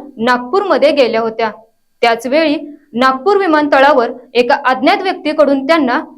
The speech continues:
ही धमकी देण्यात आली. सुषमा अंधारे यांनी सोशल मीडियावर पोस्ट करत याबद्दलची माहिती दिली.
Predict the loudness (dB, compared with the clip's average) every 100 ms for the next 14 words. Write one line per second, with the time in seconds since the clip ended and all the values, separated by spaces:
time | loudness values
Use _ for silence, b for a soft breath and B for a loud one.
0 | _ 0 2 0 0 -2 0 0 -2 -4
1 | -4 -6 -8 -20 _ _ -4 -2 4 4
2 | 4 2 2 2 0 -4 B B 2 2
3 | 4 2 2 0 0 2 4 4 2 0
4 | 2 2 2 -2 0 -2 -6 -12 -2 0
5 | 2 0 -2 -6 -4 -4 -4 -6 -8 -8
6 | -10